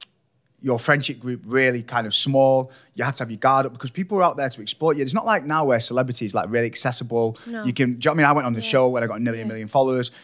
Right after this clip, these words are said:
Speaker 1: It's like you actually were genuine, talented celebrities. And therefore, the one thing with you that, and I know it's, like, a big deal you come on this podcast,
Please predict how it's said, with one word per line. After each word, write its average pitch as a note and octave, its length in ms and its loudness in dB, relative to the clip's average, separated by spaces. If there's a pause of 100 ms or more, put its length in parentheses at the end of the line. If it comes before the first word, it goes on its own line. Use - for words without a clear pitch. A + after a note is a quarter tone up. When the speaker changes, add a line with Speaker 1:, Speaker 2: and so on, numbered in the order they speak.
(140)
Speaker 1:
It's C#3 180 -6
like D#3 360 0 (240)
you F3 320 4
actually C#3 300 0
were B2 320 2 (500)
genuine, C#3+ 800 2 (120)
talented C3+ 540 -4
celebrities. B2+ 680 -2
And B2+ 180 -4
therefore, B2 680 2 (920)
the C#3 80 -6
one E3 140 2
thing D#3+ 140 -2
with C#3 100 0
you E3 140 2
that, - 120 -2
and C3+ 120 -4
I - 20 -2
know D3+ 160 4
it's, - 80 -2
like, C#3+ 80 -6
a C#3 60 -8
big B2+ 240 -4
deal C3+ 200 0
you B2 140 -4
come A#2+ 120 -6
on A2+ 60 -2
this G#2 60 -4
podcast, - 640 -4